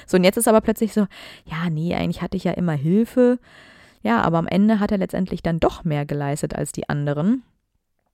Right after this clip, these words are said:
Und letztendlich findet er sich ja dann auch selbst ekelhaft wegen dieser Gedanken,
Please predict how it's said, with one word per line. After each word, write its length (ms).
Und 280
letztendlich 460
findet 220
er 140
sich 160
ja 80
dann 180
auch 280
selbst 480
ekelhaft 560
wegen 200
dieser 240
Gedanken, 580